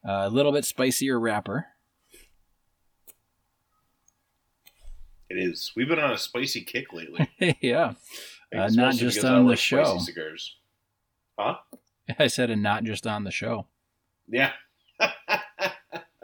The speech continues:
Speaker 1: Oh, um, before we get into, like, uh, the, uh, topic of the evening, um, I actually have a beer tonight 'cause it's warm enough,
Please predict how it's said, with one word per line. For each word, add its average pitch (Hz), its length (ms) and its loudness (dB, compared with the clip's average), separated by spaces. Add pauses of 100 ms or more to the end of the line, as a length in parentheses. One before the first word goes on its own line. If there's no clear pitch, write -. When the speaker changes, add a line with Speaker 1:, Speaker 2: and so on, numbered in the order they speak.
(1300)
Speaker 1:
Oh, 147 360 6
um, 127 380 4
before 165 300 2
we 214 100 4
get 131 220 2
into, 131 280 2
like, 120 380 -2 (680)
uh, 107 380 0 (260)
the, 113 180 -2
uh, - 540 -16
topic 143 400 0
of 117 180 -2
the 107 100 -4
evening, 107 560 0 (1700)
um, 104 600 2 (800)
I 120 140 4
actually 127 360 2
have 156 160 2
a 165 80 4
beer 254 320 2
tonight 95 420 4
'cause 123 140 2
it's 117 160 0
warm 131 220 6
enough, 113 480 2